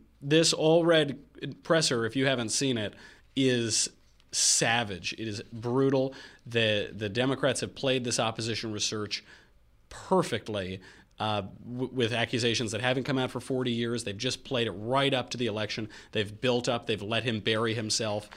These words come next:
And, uh, th-, this is really rough. The woman's name is Beverly Young Nelson. Uh, she says that when she was fifteen, she was a beauty pre-, pageant queen who was working at a diner, and Roy Moore would come in there. He was the D A for the county at the time.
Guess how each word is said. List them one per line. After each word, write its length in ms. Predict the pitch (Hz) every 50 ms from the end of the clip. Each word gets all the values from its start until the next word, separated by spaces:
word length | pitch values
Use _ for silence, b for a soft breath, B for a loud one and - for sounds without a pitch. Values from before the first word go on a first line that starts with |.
| B B B B _ -
And, 340 | 107 107 101 104 98 92
uh, 40 | -
th-, 300 | 107 117 - 170 170 135 165
this 160 | 185 165 160
is 120 | 147 120
really 220 | 127 143 135 131 120
rough. 280 | 110 104 87 92 -
The 60 | -
woman's 440 | 113 123 143 147 160 156 147 135 139
name 180 | 139 131 131 127
is 140 | 117 110 110
Beverly 640 | 101 120 120 120 127 147 143 147 151 147 - - -
Young 380 | - 120 120 120 123 123 123 - -
Nelson. 580 | 104 110 107 104 117 - - 156 156 151 170 B B B B B B B B B - -
Uh, 40 | 107
she 180 | - - 135
says 240 | 120 - 143 123 113
that 60 | 127
when 100 | 104 107
she 100 | 107 -
was 120 | 127 117 -
fifteen, 680 | - - 160 160 - - - 160 151 151 151 165 160 B B B B B
she 180 | - - 123
was 160 | 120 117 104 113
a 220 | 107 104 104 101 92 - - - - 113
beauty 300 | - 120 127 147 151 147
pre-, 240 | 143 - 151 131 131
pageant 580 | - - - 131 131 135 - 147 139 131 - -
queen 460 | - - 135 131 131 131 131 131 127
who 80 | 123 117
was 160 | 110 98 101
working 280 | 107 117 120 - 131
at 80 | 131 123
a 60 | 120
diner, 480 | 113 113 120 120 123 120 120 123 120 B B B B B B B - -
and 640 | 110 110 104 98 101 101 98 95 95 92 101 92 - - -
Roy 300 | 95 107 117 120 127 123
Moore 220 | 120 120 123 123
would 160 | 120 117 113
come 160 | - 135 120
in 80 | 117 120
there. 140 | 117 117 117
He 60 | 123
was 140 | 107 98 98
the 80 | 107
D 300 | 104 110 113 120 123 127
A 160 | 113 107 113 117
for 120 | - 120
the 80 | 92 95
county 380 | - - 113 110 117 117 113
at 60 | 113
the 80 | - 120
time. 420 | - - 113 110 110 110 117 120